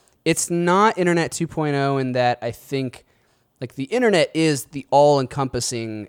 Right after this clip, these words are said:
everything that we know it is right now. But blockchain is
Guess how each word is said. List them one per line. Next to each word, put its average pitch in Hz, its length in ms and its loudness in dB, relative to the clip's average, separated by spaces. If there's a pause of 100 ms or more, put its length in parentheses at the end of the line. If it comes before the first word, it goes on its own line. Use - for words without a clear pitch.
everything 131 420 -6
that 113 80 -8
we 117 140 -10
know 120 420 -6
it 110 100 -8
is 107 180 -8
right 104 180 -8
now. 104 380 -6
But - 320 -10
blockchain 175 600 -2
is 123 460 -6